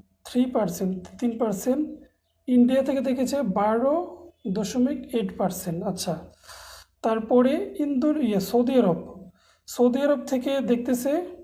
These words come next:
কত পার্সেন্ট, আহ, টু পয়েন্ট সেভেন পার্সেন্ট। আর ইন্দোনেশিয়া দেখছে, ইন্দোনেশিয়া থেকে দেখছে জিরো দশমিক সেভেন পার্সেন্ট। আচ্ছা, তো এখন বাংলাদেশ সময়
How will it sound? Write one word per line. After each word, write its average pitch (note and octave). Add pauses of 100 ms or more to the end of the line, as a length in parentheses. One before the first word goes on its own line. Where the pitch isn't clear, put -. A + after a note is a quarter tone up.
(1040)
কত A#3
পার্সেন্ট, D4
আহ, F3 (680)
টু B3
পয়েন্ট C#4
সেভেন A#3
পার্সেন্ট। G3
আর A#3+ (1000)
ইন্দোনেশিয়া C4+
দেখছে, B3 (260)
ইন্দোনেশিয়া B3
থেকে A#3+
দেখছে B3
জিরো A3+
দশমিক C#4
সেভেন A#3
পার্সেন্ট। G3+
আচ্ছা, G3 (1400)
তো B3
এখন B3 (280)
বাংলাদেশ B3+
সময় A#3